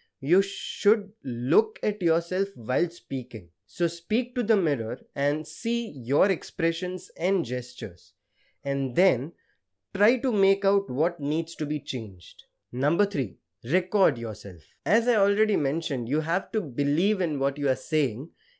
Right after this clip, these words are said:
and that should not only be seen in your gestures and expressions, but it should also be heard. Public speaking is not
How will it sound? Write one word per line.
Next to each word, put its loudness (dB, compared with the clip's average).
and -4
that 2
should 2
not 0
only 2
be -2
seen -2
in -4
your 2
gestures -4
and -4
expressions, -4
but -2
it -2
should 2
also -2
be 0
heard. -4
Public 2
speaking -2
is -2
not -4